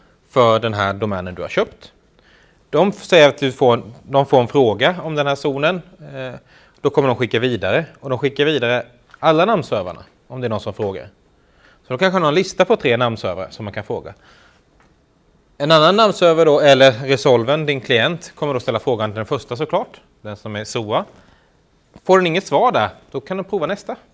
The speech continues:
Och nästa, och så vidare. Och till slut så kanske den förhoppningsvis då får en som är live och fungerar. Och då kan den få svar. Så se-, sekundära är ju för redundans. Inte för lastbalansering,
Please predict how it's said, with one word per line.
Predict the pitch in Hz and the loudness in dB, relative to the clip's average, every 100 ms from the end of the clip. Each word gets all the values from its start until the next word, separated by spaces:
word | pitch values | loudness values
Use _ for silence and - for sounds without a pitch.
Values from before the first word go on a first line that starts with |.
| _ _ _ _ _ _ | _ _ _ _ _ _
Och | - | -6
nästa, | 190 - - - _ _ | -6 -6 -16 -20 _ _
och | 127 | -18
så | - | -10
vidare. | 120 - - _ _ _ | -10 -10 -16 _ _ _
Och | _ 160 156 | _ -8 -6
till | 151 | -4
slut | 131 110 | -4 -6
så | 127 | -2
kanske | 123 113 | -2 -2
den | 110 | -4
förhoppningsvis | 123 - 117 | -6 -6 -10
då | 110 104 | -8 -8
får | 123 156 | 0 0
en | 110 | 0
som | - 110 | -4 -6
är | 107 143 - _ _ _ _ _ - | -6 -8 -14 _ _ _ _ _ -18
live | 110 120 92 82 | -6 -2 -2 -6
och | 98 | -12
fungerar. | 113 95 82 50 - _ _ _ _ | -12 -10 -12 -16 -20 _ _ _ _
Och | 110 | -16
då | 98 | -14
kan | 95 | -12
den | 92 | -14
få | 95 | -16
svar. | - 147 98 _ _ - - _ | -10 -10 -10 _ _ -20 -20 _
Så | 135 | -8
se-, | 123 143 139 | -2 0 0
sekundära | - 147 147 139 170 180 | -2 -2 2 4 6 6
är | 160 127 | 2 2
ju | 113 131 | 2 0
för | - 104 98 | 0 -2 -2
redundans. | 95 95 98 143 98 - - - _ _ _ _ _ _ _ _ - - | -6 -10 -4 -2 -2 -10 -18 -18 _ _ _ _ _ _ _ _ -20 -12
Inte | 165 202 208 196 180 147 - _ 190 196 202 202 202 202 | -8 -6 -6 -6 -6 -8 -12 _ -6 -4 -4 -4 -6 -6
för | 202 180 | -4 -2
lastbalansering, | 180 175 - 123 101 104 104 82 90 | -2 -6 -6 -6 -6 -8 -10 -8 -10